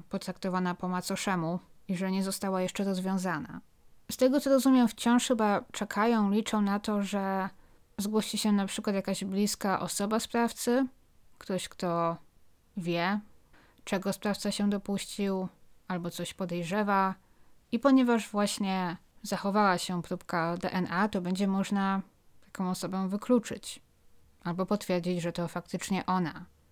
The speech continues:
Ciekawi mnie, czy próbowali już rozmawiać z genealogami, bo zdaje się, że jest to wręcz sprawa idealna, jeżeli zachowało się dużo D N A sprawcy.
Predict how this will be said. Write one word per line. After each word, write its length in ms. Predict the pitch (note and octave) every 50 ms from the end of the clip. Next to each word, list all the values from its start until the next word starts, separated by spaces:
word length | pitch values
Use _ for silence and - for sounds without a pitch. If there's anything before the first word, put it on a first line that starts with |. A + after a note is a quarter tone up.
| - - -
Ciekawi 380 | - - A3 - B3 B3+ C#4+ C4+
mnie, 240 | C4 B3+ B3 B3 A#3
czy 260 | - - A#3 A3 G#3+
próbowali 560 | G#3+ - A3 A3 G#3 G3+ G#3 G#3 G#3 G#3+ G#3
już 280 | G3+ G3+ G3+ G3+ - -
rozmawiać 600 | G3+ - G3+ G3+ G3 G3+ G3+ G3 - - - - - -
z 120 | - G3 -
genealogami, 960 | - G#3+ G3+ G3+ G3+ G3 G3 G3 G3 G3+ G3+ G#3+ G#3 G3 E3+ A#2 - - - - - - _ - - - - - -
bo 60 | G3+
zdaje 260 | F3 - G3+ G#3 G3+
się, 240 | - - G#3+ G#3+ G#3+
że 160 | G3+ G#3 G3+
jest 200 | G3 G3+ G3+ -
to 100 | - G#3
wręcz 380 | G3 G3 G3+ G3 G3 - - - - -
sprawa 520 | - - - G3+ F#3+ G3+ G3 G3 G3 F#3+ - - -
idealna, 680 | - G#3 A3+ A3+ - - A3+ A3+ G#3+ F3 D#3 C#3 - - - - -
jeżeli 320 | - F#3+ F#3 E3+ F#3 E3+ E3+
zachowało 500 | F3 F3+ E3+ F3+ F3+ F3 F3 F3+ F3+ F3
się 240 | - - F#3 F3+ E3+
dużo 400 | F3+ F3 E3+ F#3 F3+ F3 E3+ D#3+ - -
D 200 | F3+ F3+ F#3+ -
N 160 | F#3+ F#3+ F#3 -
A 140 | G3+ G#3
sprawcy. 680 | G3+ - - - F3+ D#3 D#3 - - - - D3 E3+